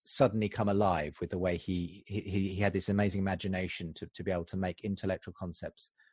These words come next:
not dry and dusty and stay on the page, but kind of come alive. And,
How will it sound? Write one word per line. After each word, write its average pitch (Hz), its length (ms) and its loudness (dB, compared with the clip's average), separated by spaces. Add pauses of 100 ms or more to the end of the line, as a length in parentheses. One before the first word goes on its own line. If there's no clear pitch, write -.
(100)
not 104 220 -2
dry 98 240 4
and 87 160 2
dusty 90 380 0
and 82 120 -4
stay 92 160 -2
on 82 140 -2
the 82 80 -6
page, 82 400 -4
but - 140 -12
kind 82 120 -6
of 80 120 -10
come 82 120 -8
alive. 82 380 -8 (640)
And, 107 300 0